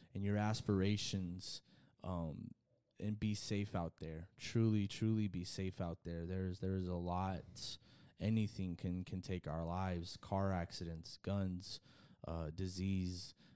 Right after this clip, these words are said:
Uh, it's, it's in the air. Everything is out there. Revenge, vengeance. Um, but we will always be here for you guys. And, uh,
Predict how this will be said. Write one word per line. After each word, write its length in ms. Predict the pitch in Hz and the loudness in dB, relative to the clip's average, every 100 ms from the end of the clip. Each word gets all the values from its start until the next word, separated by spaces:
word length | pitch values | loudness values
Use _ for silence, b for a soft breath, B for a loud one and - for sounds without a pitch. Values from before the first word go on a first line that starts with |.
| - - | -10 -2
Uh, 60 | |
it's, 500 | 92 90 101 101 - | 0 0 0 -2 -6
it's 240 | - 101 113 | -6 -4 -2
in 120 | 104 | -2
the 220 | 101 95 | 0 0
air. 340 | 101 101 98 101 - | 0 0 -2 -4 -4
Everything 480 | 104 104 - 101 | -2 -2 -4 -4
is 160 | 95 92 | -4 -2
out 220 | 90 92 - | -2 -2 -4
there. 300 | 92 90 92 - | -4 -4 -6 0
Revenge, 680 | 95 98 101 98 92 - 95 | 2 4 2 2 -2 -8 -4
vengeance. 680 | 101 104 101 95 - - - B B B B - | -2 -2 -4 -6 -6 -8 -10 B B B B -6
Um, 540 | 98 90 85 76 53 - - _ _ _ _ _ _ _ _ _ _ _ _ 104 - | -4 -2 -4 -6 -10 -14 -20 _ _ _ _ _ _ _ _ _ _ _ _ _ -4
but 220 | 107 95 - 95 | -2 -2 -6 -4
we 500 | 113 117 117 113 110 - _ _ | 0 2 2 0 -2 -6 _ _
will 340 | 98 104 95 92 | -2 2 2 2
always 760 | 104 110 101 98 87 90 - - _ _ _ _ _ | 2 2 2 0 -4 -6 -8 -12 _ _ _ _ _
be 140 | 104 101 | -4 -2
here 180 | 101 92 | -2 -4
for 260 | - 90 | -6 -6
you 180 | 87 80 | -6 -8
guys. 480 | 76 78 78 80 - B B B - | -10 -10 -10 -12 -14 B B B -6
And, 280 | 87 82 80 | -4 -2 -2
uh, 260 | 80 78 | -4 -6